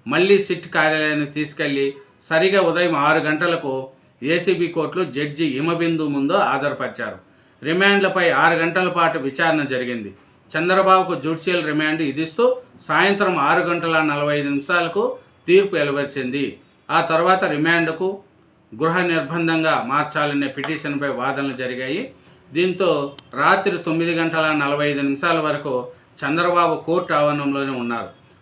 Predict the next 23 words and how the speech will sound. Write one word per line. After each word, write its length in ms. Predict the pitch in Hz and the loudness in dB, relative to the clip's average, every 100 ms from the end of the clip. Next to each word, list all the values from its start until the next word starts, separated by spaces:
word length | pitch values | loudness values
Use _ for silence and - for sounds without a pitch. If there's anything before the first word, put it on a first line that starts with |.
| - | -4
తర్వాత 380 | 170 190 196 190 | 2 4 4 4
రాజమహేంద్రవరం 1300 | 175 135 160 185 190 175 160 170 165 160 156 151 147 | 2 2 2 4 2 2 2 2 0 0 0 -2 -4
సెంట్రల్ 340 | 139 151 160 | -4 -2 -2
జైలుకు 420 | 151 147 147 208 160 | -2 -4 -2 -4 -4
తరలించారు. 560 | 135 139 139 123 107 95 - - - - | -4 -2 -2 -2 -6 -10 -20 -20 -16 -6
అర్ధరాత్రి 760 | 147 160 190 196 196 196 175 156 | -4 2 4 4 4 2 0 0
ఒకటి 340 | 143 170 185 | -2 -2 -2
ఇరవై 340 | 175 156 156 | 0 0 -2
ఎనిమిది 300 | 156 147 143 | -2 -2 -4
గ-, 440 | 139 139 - - 135 | -6 -8 -12 -14 -6
ఒకటి 260 | 156 160 | -4 -2
ఇరవై 340 | 180 160 151 151 | 0 0 -2 -2
నిమిషాలకు 720 | 147 143 185 185 170 131 - - _ - | -4 -2 0 0 0 -4 -6 -12 _ -4
ఆయన 240 | 135 160 139 | 0 2 0
జైల్లోకి 560 | 123 151 156 151 143 | 0 0 0 -2 -4
వెళ్ళారు. 340 | 123 120 110 92 - - - | -4 -4 -6 -10 -20 -16 -4
ఇలా 320 | 160 185 175 | 2 4 4
రెండు 240 | 147 175 175 | 2 0 0
రోజుల 400 | 156 185 190 180 | 2 2 2 0
పాటు 460 | 170 156 156 147 147 | 0 0 -2 -6 -4
కంటిపై 480 | 151 165 165 156 | -4 -2 -2 -4
కునుకు 340 | 151 160 180 175 | -4 -4 -2 -2
లేకుండా 440 | 151 143 147 143 | -2 -2 -4 -4